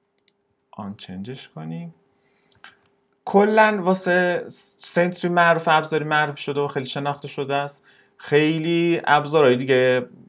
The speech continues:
واسه راحتی کار ما ایجاد شده. مثلاً یکیش توی نست جی اس در واقع یه دونه پکیجی نوشته شده.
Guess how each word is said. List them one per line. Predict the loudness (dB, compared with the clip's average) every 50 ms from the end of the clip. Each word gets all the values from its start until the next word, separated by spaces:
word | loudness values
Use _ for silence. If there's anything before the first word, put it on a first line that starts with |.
| _ _ _ -8
واسه | -6 -6 -4 -2 0
راحتی | 2 2 2 2 2 -2 -4 -2 -6 -6
کار | -2 -2 -2 0 0
ما | 0 -2 -2 -2
ایجاد | -2 -2 -2 -2 -4 -6
شده. | -6 -10 -16 -20 _ _ -16 -6
مثلاً | -2 -2 0 0 2 2 2 2 0 -4 -6
یکیش | -4 -4 -6 -4 -4 -6 -6 -6 -8 -12 -14 -16 _ _ _ _ _ _ _ _ _ _ _ _ _ _ -12
توی | -6 -2 0 2 2 4 4 2 2 0 -4 -10 _ _ -10
نست | -6 -2 -2 -2 -2 -4 -4
جی | 0 0 2 2 4 4
اس | 4 2 2 0 -4 -4
در | 0 0 0 2
واقع | 0 -2 -4 -4
یه | -4 -6 -6
دونه | -6 -8 -8 -8 -8 -8 -10 -12 -16 -20 _ _ _ -12
پکیجی | -10 -10 -8 -6 -6 -6 -6 -6 -8
نوشته | -8 -8 -6 -8 -8 -10 -12 -14
شده. | -12 -10 -10 -10 -8 -8 -8 -8 -10 -12